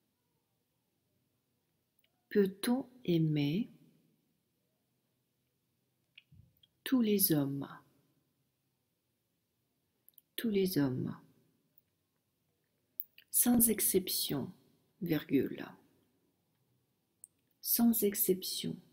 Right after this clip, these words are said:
virgule. Tous ces semblables, point d'interrogation. Tous ces semblables, point d'interrogation.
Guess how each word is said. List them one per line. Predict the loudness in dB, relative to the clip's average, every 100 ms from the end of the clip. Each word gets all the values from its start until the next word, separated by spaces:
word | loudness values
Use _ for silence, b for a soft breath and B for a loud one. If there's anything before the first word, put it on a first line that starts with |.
| _ _ _ _ _
virgule. | -6 -6 -6 -6 -6 -6 -10 -16 _ _ _ _ _ _ _ _ _ _ _ _ _ _ _ _ _ _ -20 -20 _ _ 0
Tous | 4 4
ces | 4 4 4
semblables, | 4 4 4 4 2 -2 -4 -6 -6 -10 _ -12
point | -6 -4
d'interrogation. | -4 -6 -6 -6 -6 -6 -6 -8 -10 -12 _ _ _ _ _ _ _ _ _ _ _ _ _ _ _ _ _ _ -20 -16 -4
Tous | 0 2
ces | 2 2 2 2
semblables, | 2 2 0 0 -2 -4 -6 -10 -12 -12
point | -8 -4
d'interrogation. | -4 -6 -6 -6 -6 -6 -8 -10